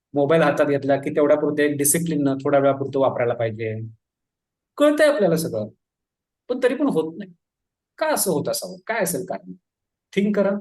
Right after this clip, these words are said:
कंटेम्प्लेट करा, मनन करा. काय वाटतंय अजून?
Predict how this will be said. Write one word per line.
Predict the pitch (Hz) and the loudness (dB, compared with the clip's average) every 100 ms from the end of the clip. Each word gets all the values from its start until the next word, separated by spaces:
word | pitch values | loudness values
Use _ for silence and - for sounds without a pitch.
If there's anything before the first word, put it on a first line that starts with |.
| - | -4
कंटेम्प्लेट | 160 160 185 185 185 | -4 0 4 4 4
करा, | 180 | 2
मनन | 175 135 170 | 2 0 0
करा. | 165 170 - - - _ _ _ _ _ _ _ _ _ _ _ _ _ _ _ _ - _ _ _ _ _ _ _ _ _ _ _ - | 0 -2 -4 -6 -10 _ _ _ _ _ _ _ _ _ _ _ _ _ _ _ _ -20 _ _ _ _ _ _ _ _ _ _ _ -2
काय | 214 | 2
वाटतंय | 196 170 127 | 2 0 -4
अजून? | 117 113 | -4 -6